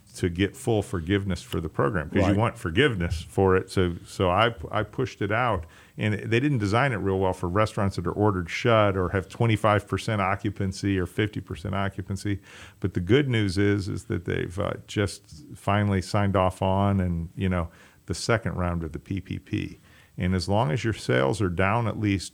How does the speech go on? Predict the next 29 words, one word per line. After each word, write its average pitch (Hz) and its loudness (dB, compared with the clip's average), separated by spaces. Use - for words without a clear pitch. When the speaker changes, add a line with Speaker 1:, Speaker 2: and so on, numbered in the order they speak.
Speaker 1:
twenty-five 117 -4
percent, 110 -6
you're 101 -2
gonna 98 -2
be 101 0
able 101 -2
to 95 -2
go 101 -2
back 101 -2
here 95 -4
early 98 -2
this 92 -6
year 95 0
and 92 -4
get 92 -4
one 98 0
more, 98 0
one 92 -4
more 95 -2
of 92 -8
these, 95 -10
which - -6
is 101 -6
super 110 -4
critical 92 -2
for - -6
the 90 -4
restaurant 87 -6
business. 95 -6